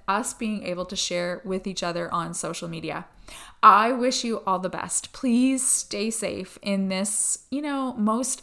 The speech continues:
uncertain time in our world, but I believe we are going to come out of this stronger, so much stronger. Take care, and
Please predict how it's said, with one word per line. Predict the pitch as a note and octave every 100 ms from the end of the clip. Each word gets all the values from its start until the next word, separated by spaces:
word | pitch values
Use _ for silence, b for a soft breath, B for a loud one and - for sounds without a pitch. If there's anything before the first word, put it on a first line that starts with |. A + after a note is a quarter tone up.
| -
uncertain | G3+ A3 A3 A3+ - G#3 G#3 G3
time | G#3 G3+ F3+ F3+ F3+
in | - F3 F3
our | E3 E3+ F3 E3+
world, | E3+ F3 E3+ E3+ F3
but | - E3+ - F3
I | G#3 A3 A3
believe | G3 F#3+ F#3 F#3 F#3 F#3 B B B B
we | F#3+ G#3 G#3
are | -
going | F#3 F#3 F3+
to | G3+
come | - E3+ -
out | F3
of | E3+ E3+
this | D3+
stronger, | - - - E3 E3+ - - - _
so | - - - G3+ F3 E3+ E3+ F3 - -
much | E3+ E3+ - - -
stronger. | - F#3 F3 E3+ - - B B -
Take | G3+ F#3
care, | A3+ C4 F4 F#4 -
and | F#3+